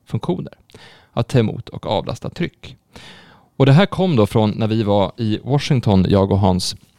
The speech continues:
tvåtusenfemton, och så sen träffade vi en kille som heter Julian Baker som har,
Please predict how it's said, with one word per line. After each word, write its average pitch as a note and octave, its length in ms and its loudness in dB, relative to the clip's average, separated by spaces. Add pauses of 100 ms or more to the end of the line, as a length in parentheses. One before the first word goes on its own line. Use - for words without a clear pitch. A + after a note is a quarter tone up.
(680)
tvåtusenfemton, D3+ 840 2
och B2 160 0
så A#2+ 120 0
sen G#2+ 220 2
träffade G2+ 440 0
vi G2 280 0
en A2+ 100 -4
kille G#2+ 200 0
som A2+ 60 -2
heter - 120 -8
Julian F#2 300 0
Baker F#3 520 0
som A2+ 400 0
har, G#2+ 460 0